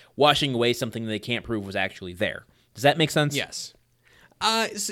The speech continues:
Speaker 2: y-, sort of, yes. All I would say to the people at home is, in case you forgot, uh, when Laurel was arrested in the first episode, she
Speaker 1: Yeah.
Speaker 2: had with her a bath mat from her ex-husband's house that she was soaking in bleach.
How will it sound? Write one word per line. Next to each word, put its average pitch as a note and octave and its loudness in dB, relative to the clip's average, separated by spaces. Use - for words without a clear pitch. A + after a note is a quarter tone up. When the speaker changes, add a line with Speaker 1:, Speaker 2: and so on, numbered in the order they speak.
Speaker 2:
y-, A3 -8
sort B3+ -2
of, C#3 0
yes. C#3 0
All D#3+ 2
I G3 6
would E3+ 0
say F#3 -2
to D3 -6
the C#3+ -4
people C#3+ -4
at A#2 -2
home C3 -6
is, G#2 -4
in A#2+ -2
case F#3+ 2
you E3 -2
forgot, C#3 0
uh, A2+ -2
when C#3 2
Laurel C3+ 2
was A#2 -4
arrested C3+ -2
in G#2 -6
the G2+ -8
first D#3+ -4
episode, A2 -6
she A2 -2
Speaker 1:
Yeah. B2+ -8
Speaker 2:
had C3 -2
with A#2+ -6
her A#2 -6
a A2+ -6
bath A#2 0
mat A2 -4
from A#2 -4
her G#2+ -6
ex-husband's G#2 -8
house G2+ -4
that G#2+ -16
she G#2 -12
was G2+ -10
soaking G2 -8
in F2+ -12
bleach. F2 -8